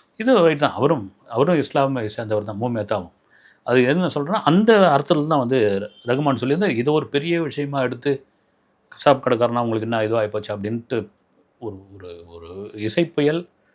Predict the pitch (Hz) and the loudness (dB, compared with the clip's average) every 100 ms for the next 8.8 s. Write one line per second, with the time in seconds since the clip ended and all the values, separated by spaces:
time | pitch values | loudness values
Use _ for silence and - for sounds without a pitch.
0 | _ _ _ _ - 110 113 131 165 175 | _ _ _ _ -2 2 2 2 0 0
1 | 185 185 175 160 - 131 147 143 123 143 | 2 2 2 0 -2 -2 0 -2 0 0
2 | 147 147 143 165 127 - 120 135 110 110 | 0 -4 -4 -2 -2 -2 -4 -4 -4 -6
3 | 104 104 135 - _ _ _ - 107 120 | -4 -4 -4 -10 _ _ _ -10 -2 0
4 | 143 147 127 165 - 180 143 110 127 143 | 2 2 6 4 6 6 6 2 2 2
5 | 123 120 143 113 123 147 147 151 170 165 | 0 -6 -4 -2 2 4 4 4 0 0
6 | 123 147 143 143 - 147 117 139 143 117 | -2 0 0 -2 0 2 2 -4 -8 -12
7 | 110 135 147 170 135 - 135 139 120 113 | -6 -4 0 0 0 0 0 0 -6 -4
8 | 107 147 143 110 107 110 117 | -6 -8 -10 -10 -12 -8 -8